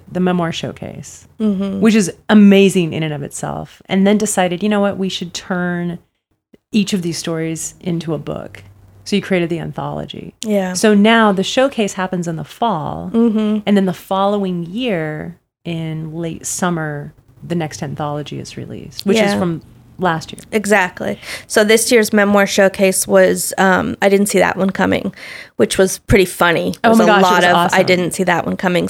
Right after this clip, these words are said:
Speaker 2: And
Speaker 1: Yeah.
Speaker 2: so that anthology will be out
Speaker 1: One of my
Speaker 2: next year.
Speaker 1: favorite stories.
Speaker 2: The chicken?
Speaker 1: No. One of my
Speaker 2: <laughs>
Speaker 1: favorite stories from the memoir showcase that happened this last fall was the woman who, Susie.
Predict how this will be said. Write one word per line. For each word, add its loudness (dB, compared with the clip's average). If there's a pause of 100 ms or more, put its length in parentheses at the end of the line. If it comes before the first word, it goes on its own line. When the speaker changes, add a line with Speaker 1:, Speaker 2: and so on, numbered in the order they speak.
Speaker 2:
And 0
Speaker 1:
Yeah. 2
Speaker 2:
so 4
that 2
anthology 0
will -2
be -2
out -2 (240)
Speaker 1:
One 4
of 4
my 6
Speaker 2:
next 0
year. 2
Speaker 1:
favorite -6
stories. -8 (360)
Speaker 2:
The -2
chicken? -6 (500)
Speaker 1:
No. 2 (380)
One 4
of 4
my 4
Speaker 2:
<laughs> -4
Speaker 1:
favorite 2
stories 0
from 0
the 0
memoir -2
showcase -4 (180)
that -6
happened -6
this -10
last -14
fall -8 (400)
was 2
the 2
woman 4 (100)
who, 0
Susie. -2